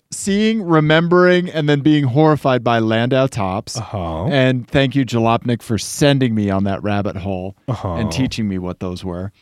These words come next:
Speaker 1: what have you seen out in the world?
Speaker 2: Okay.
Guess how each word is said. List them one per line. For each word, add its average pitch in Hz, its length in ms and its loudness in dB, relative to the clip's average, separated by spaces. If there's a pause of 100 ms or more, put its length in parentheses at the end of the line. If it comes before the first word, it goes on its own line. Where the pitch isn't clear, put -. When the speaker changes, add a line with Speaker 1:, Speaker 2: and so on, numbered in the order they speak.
(400)
Speaker 1:
what 196 400 0
have 214 240 -2
you 190 240 -2
seen 202 420 -6
out 160 220 -2
in 160 60 -6
the 143 100 2
world? 127 540 -2 (960)
Speaker 2:
Okay. 226 360 0